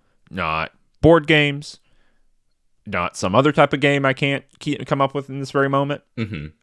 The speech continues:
Speaker 1: Uh, reindeer games,
Speaker 2: Yeah,
Speaker 1: not
Speaker 2: no,
Speaker 1: those.
Speaker 2: not those.
Speaker 1: There we go, I got there.
Speaker 2: Mm-hmm.
Speaker 1: Uh, but all of those things. It is, it is, uh,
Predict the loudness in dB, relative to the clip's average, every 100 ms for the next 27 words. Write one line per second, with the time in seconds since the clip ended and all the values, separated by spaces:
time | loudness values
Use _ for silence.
0 | 2 4 4 4 4 4 2 4 2 0
1 | -8 -4 2 2 6 4 4 0 -6 -4
2 | -6 -8 -4 -2 -2 -4 -2 -2 -4 -8
3 | -12 -12 -18 _ -20 _ _ 2 6 6
4 | 6 4 2 4 4 4 -2 -8 -12 -14
5 | -16 -16 -20 -20 -20 -8 -4 0 0 -2
6 | -6 -4 -2 -2 -4 -10 -4 -2 -2